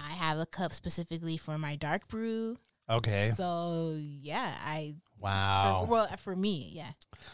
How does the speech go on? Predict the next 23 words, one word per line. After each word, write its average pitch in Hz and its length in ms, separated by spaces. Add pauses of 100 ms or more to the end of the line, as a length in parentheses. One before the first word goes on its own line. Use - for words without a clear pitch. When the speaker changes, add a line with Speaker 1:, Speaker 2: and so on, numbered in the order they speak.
(160)
Speaker 2:
So 160 140
you're 143 320
fancy 131 600
on 110 140
all 107 180
levels 92 400
is 101 160
what 110 160
it 92 80
sounds 101 380
like. 85 220
Speaker 1:
First 240 260
of 214 120
all, 190 220
you 202 200
know 214 140
I'm 196 200
extra, 180 340
so 160 400
yes. 165 1120
Speaker 2:
Yes. 175 420
<laughs> - 0
Speaker 1:
Absolutely. - 640